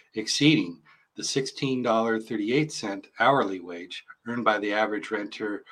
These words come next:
by almost five dollars an hour, and it greatly exceeds, and greatly exceeding wages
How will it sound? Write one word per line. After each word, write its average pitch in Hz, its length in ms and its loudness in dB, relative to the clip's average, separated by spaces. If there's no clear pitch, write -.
by 104 120 4
almost 110 500 2
five 113 300 2
dollars 104 440 -2
an 95 220 -10
hour, 101 480 -6
and 139 100 10
it 135 40 8
greatly 160 360 8
exceeds, 147 760 4
and 139 180 2
greatly 165 300 6
exceeding 139 540 4
wages 143 400 4